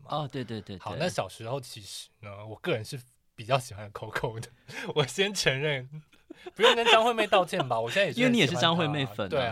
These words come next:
Speaker 2: 所以
Speaker 1: 就我也喜欢张惠妹，但如果那时候要二选一，我会选 Coco 这样子。然后，呃，家里就分两派，就是我，我妹妹是比较喜欢张惠妹，就是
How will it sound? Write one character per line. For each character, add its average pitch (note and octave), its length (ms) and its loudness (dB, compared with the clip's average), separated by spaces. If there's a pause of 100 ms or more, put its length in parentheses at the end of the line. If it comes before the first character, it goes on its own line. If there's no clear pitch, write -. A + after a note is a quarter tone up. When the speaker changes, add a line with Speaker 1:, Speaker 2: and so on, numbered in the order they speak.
Speaker 2:
所 G#2+ 120 -6
以 A2+ 160 -4
Speaker 1:
就 A#3 160 4
我 F#3+ 120 2
也 G#3+ 60 0
喜 F3+ 140 -4
欢 B2+ 100 -2
张 C#3+ 180 -2
惠 D#3 120 -4
妹， D3 160 -4
但 F3 120 0
如 D3+ 100 -4
果 C#3 180 -2
那 F3+ 160 -2
时 D3 100 -4
候 B2+ 60 2
要 C#3 80 -2
二 D3 120 -4
选 G#2+ 200 -12
一， G#2+ 40 -14
我 G#2+ 80 -14
会 A2 120 -14
选 F#2 180 -16
Coco A#2+ 500 -18
这 B2 120 -18
样 A#2+ 80 -18 (200)
子。 - 120 -20 (400)
然 A#2+ 160 -10
后， C3+ 340 0
呃， A2+ 220 -12
家 D#3 240 -2
里 C3 80 -10
就 A#2+ 100 -10
分 A#2 160 -8
两 G2+ 140 -12
派， A#2 100 -10
就 G#2+ 60 -12
是 C3+ 80 -8
我， G2+ 280 -12
我 A2 120 -14
妹 B2+ 160 -6
妹 G2+ 120 -10
是 G#2+ 140 -12
比 F#2+ 80 -18
较 G#2 100 -12
喜 G#2 160 -18
欢 G#2+ 220 -18
张 A2 220 -14
惠 A2 180 -20
妹， A2+ 200 -18
就 B2+ 120 -14
是 C3 160 -10